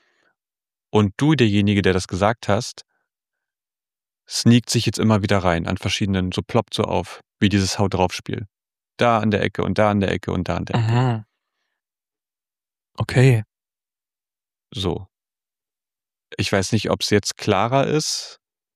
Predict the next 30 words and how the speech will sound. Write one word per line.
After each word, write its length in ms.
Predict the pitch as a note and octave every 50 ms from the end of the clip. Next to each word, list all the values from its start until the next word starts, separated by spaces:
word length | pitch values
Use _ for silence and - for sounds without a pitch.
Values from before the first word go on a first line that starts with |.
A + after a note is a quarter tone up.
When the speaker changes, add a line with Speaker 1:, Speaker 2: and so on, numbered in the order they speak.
| _ _ _ _ _ _ _
Speaker 2:
Mhm. 260 | - A#2+ A#2+ D3 G3 - - - - - - - - _ -
Also 280 | - A#2 C3 C3 C3 - _ _ _ _ _ _ -
Klarheit 280 | - B2 B2 C#3 D3+
ist, 140 | - - -
glaub 140 | - C3+ C#3
ich, 80 | C#3
das 180 | - C3 - -
richtige 320 | C#3+ C#3+ - C#3+ C3+ C3+
Speaker 1:
Aber 120 | A2+ A2+ A2
du 60 | A2
Speaker 2:
Stichwort. 140 | - - A2+
Speaker 1:
kannst 220 | A2+ A2+ - -
gerne 320 | - G2+ G2 G#2 A2 A2 G2+
noch 180 | G#2 G#2 -
mal, 280 | G#2+ - - F#2+ F#2+ F3 D#3+ - - G#3 G3+
du 80 | G#2
kannst 360 | - - G#2 G2+ G2 - -
Speaker 2:
<laughs> 0 |
Speaker 1:
gerne 260 | - G2 F#2+ G2+ G#2 G2+
noch 140 | G2+ F#2+
mal 140 | G#2+ G#2 G2
nachfragen 500 | F#2+ F#2+ G2 G2+ - - - G2+ F#2 F#2
und 140 | F#2 F#2 E2
ich 160 | G2 - -
hasse 220 | - G2 - - F#2+
dich 180 | F#2 F2+ -
auch 100 | F#2 D#2+
nicht 220 | F2+ F2+ F2 - -
deswegen. 400 | G2+ - - - G2 F2+ - F#2+ -
Speaker 2:
Ähm, 280 | A2 A2+ A2+ A#2 B2